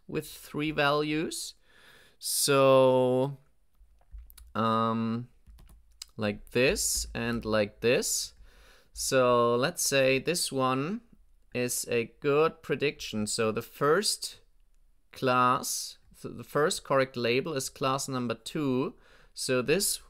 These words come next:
one must have the highest value, and this one must be low. So let's say point zero one.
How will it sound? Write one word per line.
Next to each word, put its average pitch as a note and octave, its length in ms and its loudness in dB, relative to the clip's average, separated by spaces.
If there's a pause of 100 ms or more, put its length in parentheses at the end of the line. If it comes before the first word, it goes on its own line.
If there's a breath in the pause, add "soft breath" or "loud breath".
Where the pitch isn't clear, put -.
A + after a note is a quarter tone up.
(160)
one B2 540 -2
must B2 340 -2
have C3+ 260 -2
the B2 120 -4
highest C3 500 0
value, A#2+ 720 2 (420 soft breath)
and A#2+ 220 -6
this D3 260 -2
one B2+ 260 -4
must B2 340 -4
be A#2 120 -4
low. G#2+ 440 2
So G#2 380 -4
let's G#2 320 -2
say G2+ 280 -6
point G2+ 420 -10
zero G#2+ 340 -4
one. G2 380 -4